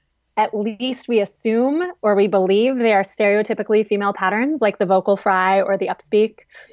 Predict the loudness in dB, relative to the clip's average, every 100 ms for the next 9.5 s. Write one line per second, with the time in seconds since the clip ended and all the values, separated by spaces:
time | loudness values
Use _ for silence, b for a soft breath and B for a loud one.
0 | B -20 -4 0 2 2 0 -2 -6 _
1 | -20 _ _ _ _ _ _ _ -2 0
2 | 0 0 0 0 -2 -2 -2 -4 -6 -4
3 | -4 -6 b b b _ -4 0 2 0
4 | -2 -4 _ -6 -4 -2 -2 0 0 2
5 | 0 -2 -2 0 -4 -8 -20 -18 -4 -4
6 | -2 -4 -2 -4 -6 -10 _ _ _ _
7 | _ _ _ _ _ _ _ -4 -2 0
8 | 2 0 -2 -14 -6 -4 0 0 0 0
9 | -2 -4 -2 0 0